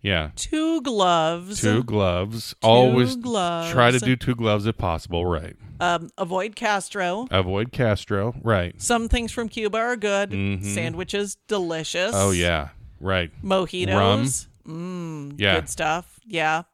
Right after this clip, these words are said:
Speaker 2: Uh,
Speaker 1: Coronavirus or
Speaker 2: Weaponized.
Speaker 1: theories therein. Hard, you know, who, who's, who's to know for sure?
Speaker 2: Plus, just check those gift cards,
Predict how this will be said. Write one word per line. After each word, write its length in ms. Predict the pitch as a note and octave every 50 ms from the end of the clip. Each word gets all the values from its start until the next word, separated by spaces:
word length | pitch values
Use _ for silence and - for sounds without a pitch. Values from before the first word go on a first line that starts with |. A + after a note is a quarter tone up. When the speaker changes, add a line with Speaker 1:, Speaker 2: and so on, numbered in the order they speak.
| _ _ -
Speaker 2:
Uh, 340 | F3+ E3+ D#3+ D#3+ D#3+ D#3+ D#3+
Speaker 1:
Coronavirus 1120 | - - G#2+ G#2 G#2+ A2+ A#2+ B2 A#2 B2 A#2+ B2 B2 B2+ B2+ C3 C3+ B2+ - - - - - -
or 420 | G#2+ G#2+ G2+ G2+ G2 F#2+ F#2 E2+ - _ _ _ _ _ -
Speaker 2:
Weaponized. 200 | D#3+ F#3 F3+ F#3
Speaker 1:
theories 640 | C3 A#2 A#2 A#2 A2+ A2+ A2+ A2+ A2+ G#2 F2 F#2+ F#2
therein. 720 | G#2+ G#2+ G#2+ G#2+ G#2+ G#2+ G#2+ A2+ A#2 B2 C3+ C#3+ C#3 - - - - - - - - - - _ _ _ _ -
Hard, 520 | - - - A2 A2+ A2+ A2+ G#2 G2+ E2+ - _
you 160 | - A2+ A2+ G2+
know, 320 | F#2 F2 F2 F2 F2 E2+ - - - - - - - _ - - -
who, 280 | - - - D3+ D3+
who's, 500 | D3+ B2 A#2 C#3+ C#3 C3+ B2 - - - G#2+ -
who's 240 | C#3+ C#3 B2+ - -
to 140 | - A2+ G#2
know 200 | F#2+ E2+ D#2 E2+
for 140 | - - F2
sure? 360 | - - D#2+ D2 - - - _ _ _ _ -
Speaker 2:
Plus, 320 | - C#4+ C#4 C4+ - - -
just 320 | A3+ - B3+ B3 - - _
check 360 | - - - B3+ A#3+ A3+ -
those 220 | A3+ G#3 G3 E3
gift 200 | - F3 D#3 -
cards, 420 | - - D3 C#3+ C#3 - - -